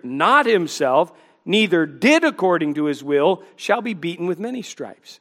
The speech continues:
But he that knew not and did commit such things worthy of stripes shall be beaten with few stripes. For unto whomsoever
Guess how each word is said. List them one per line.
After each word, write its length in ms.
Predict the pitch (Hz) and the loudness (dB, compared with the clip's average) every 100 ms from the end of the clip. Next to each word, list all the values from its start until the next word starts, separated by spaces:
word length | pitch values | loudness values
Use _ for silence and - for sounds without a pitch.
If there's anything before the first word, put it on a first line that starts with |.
| - | -4
But 80 | 196 | 0
he 140 | 247 | 2
that 160 | 208 180 | 2 2
knew 120 | 165 | 0
not 360 | 151 139 202 | 0 -2 -4
and 160 | 165 139 | -6 -6
did 240 | 151 147 | -8 -8
commit 320 | 156 147 170 - | -10 -6 -6 -4
such 280 | 160 151 | -4 -4
things 260 | - 147 123 | -8 -6 -4
worthy 280 | 147 151 139 | -2 -2 -4
of 100 | 127 | -6
stripes 300 | - 156 156 | -2 -2 -2
shall 100 | 160 | -8
be 120 | 143 | -8
beaten 240 | 165 165 | -10 -10
with 120 | 139 - | -12 -12
few 200 | 160 147 | -12 -12
stripes. 420 | - 139 170 - | -8 -4 -4 -2
For 140 | 170 | -2
unto 180 | 165 156 | 0 0
whomsoever 720 | 160 165 - 165 160 151 | 0 -2 -4 0 0 0